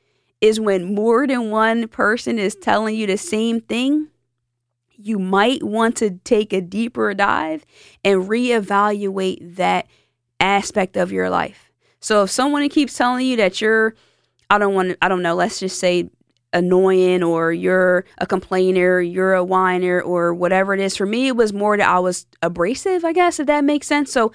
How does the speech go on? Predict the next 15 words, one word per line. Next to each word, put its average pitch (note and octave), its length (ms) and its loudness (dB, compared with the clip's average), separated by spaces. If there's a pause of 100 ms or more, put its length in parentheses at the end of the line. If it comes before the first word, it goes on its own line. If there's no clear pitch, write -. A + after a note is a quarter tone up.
(300)
when G#3 320 0
trying A#3 300 0
to A3 80 2
help G#3+ 260 0
people A3+ 320 -2
or F#3 300 2
just F#3+ 340 -4
get F3 160 -8
in F#3+ 160 0
that G3 220 2
place, G3+ 320 -4
I F#3 100 2
wouldn't F#3 400 -4
really G3 220 -2
consider G3 640 -4